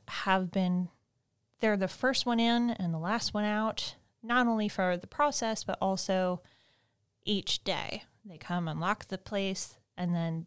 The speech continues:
they stay after cleanup and all that kind of stuff. So it, it's a hard, hard job, but it's extremely rewarding, and it feels so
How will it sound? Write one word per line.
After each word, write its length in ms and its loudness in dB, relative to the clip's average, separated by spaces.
they 240 -4
stay 260 -4
after 280 -4
cleanup 480 -6
and 200 -8
all 100 -6
that 120 -8
kind 140 -6
of 60 -8
stuff. 340 -8
So 400 -2
it, 220 -8
it's 220 2
a 80 0
hard, 460 2
hard 320 0
job, 360 -4
but 300 2
it's 280 -6
extremely 840 2
rewarding, 880 0
and 100 -2
it 140 -6
feels 720 -2
so 680 2